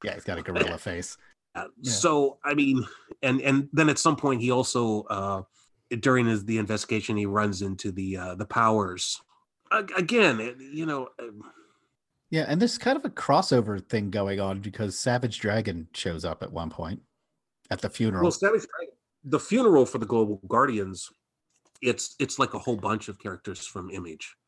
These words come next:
Speaker 1: Yeah,
Speaker 2: Uh,
Speaker 1: that's
Speaker 2: Savage
Speaker 1: true.
Speaker 2: Dra-, Savage Dragon is the most recognizable. It's the one we all kind of know, even if we don't read
Speaker 1: Well,
Speaker 2: the
Speaker 1: he's a green man with a fin on his head, so he, it's pretty
Speaker 2: Right.
Speaker 1: easy to see.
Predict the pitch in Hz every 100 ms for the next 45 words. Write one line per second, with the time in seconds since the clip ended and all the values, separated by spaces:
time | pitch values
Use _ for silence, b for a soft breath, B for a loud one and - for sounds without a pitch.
0 | _ _ - 151 127 175 139 113 - -
1 | - _ _ 180 160 143 - 131 123 120
2 | 113 104 113 104 98 104 104 104 92 104
3 | 107 104 101 98 98 92 107 104 101 101
4 | 98 98 98 98 104 98 95 98 95 98
5 | 98 98 - 95 95 95 92 - 101 98
6 | 90 113 92 123 131 127 98 123 107 107
7 | 98 - - 113 95 82 87 85 80 82
8 | 87 80 - - - - 320 123 95 87
9 | 78 98 95